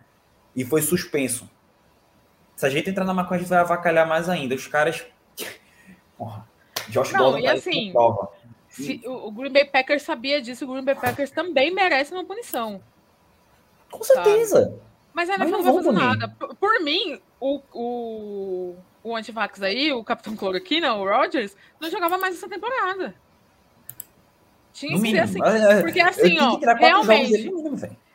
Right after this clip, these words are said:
Speaker 2: nessa questão, Lamar, Wentz, Cousins,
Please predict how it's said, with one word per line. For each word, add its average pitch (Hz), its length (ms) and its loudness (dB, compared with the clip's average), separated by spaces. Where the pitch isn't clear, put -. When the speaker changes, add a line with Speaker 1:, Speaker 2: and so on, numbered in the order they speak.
Speaker 2:
nessa 294 460 -2
questão, 294 580 -4
Lamar, 214 840 -4
Wentz, 208 840 -10
Cousins, 214 920 -6